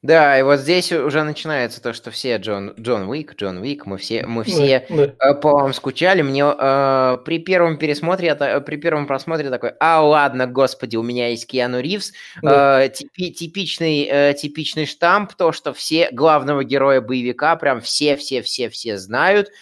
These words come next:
Speaker 1: и все, все, все от него в восторге. А потом я как раз-таки <clears throat> поддопёр немножечко.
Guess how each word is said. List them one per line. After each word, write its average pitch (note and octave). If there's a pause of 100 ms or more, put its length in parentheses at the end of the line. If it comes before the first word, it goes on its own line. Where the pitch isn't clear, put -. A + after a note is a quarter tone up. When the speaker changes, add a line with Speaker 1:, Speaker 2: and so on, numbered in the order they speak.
(160)
Speaker 1:
и C#3+
все, D3+
все, D3
все D3+
от D3
него D3
в -
восторге. C3+
А G2+
потом D3
я F#3+
как D3
раз-таки C3+ (260)
<clears throat> -
поддопёр E3+
немножечко. A2+